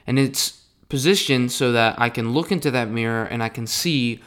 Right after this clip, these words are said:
my full body, and I can see how people see me.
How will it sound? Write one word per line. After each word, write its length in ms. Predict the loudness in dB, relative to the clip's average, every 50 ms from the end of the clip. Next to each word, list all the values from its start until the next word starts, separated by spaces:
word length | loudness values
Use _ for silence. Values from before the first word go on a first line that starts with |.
| -16 -6
my 160 | -2 -2 -2
full 240 | -2 0 2 2 4
body, 460 | 6 4 4 4 2 0 -2 -4 -8 -12 _ _ _ _ _ _ _ _ _ _ _ _ _
and 120 | 0 2 2
I 100 | 2 2
can 180 | 0 -4 -4
see 800 | -4 -4 -6 -6 -4 -2 0 0 2 2 2 0 -2 -2 -6 -10 -18 _ -10
how 200 | -6 -6 -4 -4
people 380 | -4 -4 -6 -4 -4 -4 -4
see 240 | -4 -2 -2 -2 -2
me. 400 | -4 -4 -6 -6 -10 -12 -18